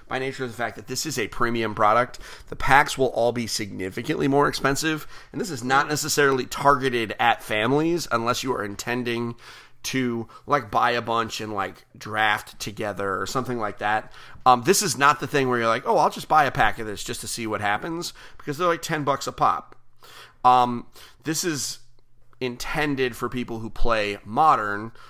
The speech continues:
which is a format we'll talk about in writing on the site later, but it's for older cards. Um, and so these are, like, reprints, um, and some other things to help bring down the costs on the secondary market to make it so that people actually attend the tournaments.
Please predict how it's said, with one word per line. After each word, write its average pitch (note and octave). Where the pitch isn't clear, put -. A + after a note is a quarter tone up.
which D3
is D#3+
a E3+
format E3
we'll D#3+
talk C#3
about C#3
in C3
writing A#2+
on A2
the A2
site A2+
later, G#2
but A2+
it's A#2
for -
older A#2+
cards. F2
Um, A#2
and A#2
so -
these C3+
are, C3+
like, A2+
reprints, C3
um, A2+
and A2+
some B2
other A#2+
things A2+
to A#2+
help A2+
bring A#2
down A2+
the G2+
costs B2
on G#2
the E2
secondary E3
market E3+
to A2+
make G#2
it G#2
so G#2+
that G#2
people G2
actually F#2+
attend G2
the F#2
tournaments. -